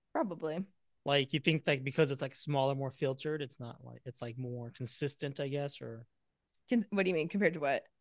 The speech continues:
Speaker 2: compared to, like, U C B or the clubhouse, like, uh, like, it's, like, a much wider net, you know?
Speaker 1: Um,
Speaker 2: I guess what I'm trying to say is, like, did this feel more like,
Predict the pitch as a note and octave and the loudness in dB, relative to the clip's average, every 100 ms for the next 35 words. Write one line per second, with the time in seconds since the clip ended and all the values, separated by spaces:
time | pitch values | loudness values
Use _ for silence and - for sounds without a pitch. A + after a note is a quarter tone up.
0 | - D#3 C#3 D3 C#3 C#3 C3+ B2+ - - | -4 0 4 2 2 0 0 -2 -10 -20
1 | _ _ _ - C#3+ C#3+ C#3 - C3 C3 | _ _ _ -10 -4 -2 -2 -4 -6 -4
2 | B2+ B2 B2+ - C3 B2 B2 C3 C3 - | -6 -6 -10 -10 -8 -6 -6 -6 -8 -10
3 | - C3 - - D#3 D3 C#3+ D3+ D3+ D3 | -10 -10 -12 -6 -2 -2 -4 -4 -2 -2
4 | D3+ C#3+ C3+ C3+ C#3 C3 C3+ C3+ B2+ B2+ | -2 -2 -2 -2 -2 0 2 0 -2 -6
5 | - - C#3+ C#3+ D3+ - _ _ _ _ | -8 -10 -6 -4 -6 -8 _ _ _ _
6 | _ _ _ - - B3 A#3+ A#3 G3+ A#3 | _ _ _ 0 10 12 12 12 12 12
7 | A3+ F#3+ G3 F3+ F3 D3+ C3+ E3 C#3+ E3 | 10 10 8 8 8 6 4 2 2 2
8 | - E3+ D#3 D3+ C#3+ C#3+ C#3+ C3+ C3+ B2+ | 6 6 6 6 4 4 4 4 2 0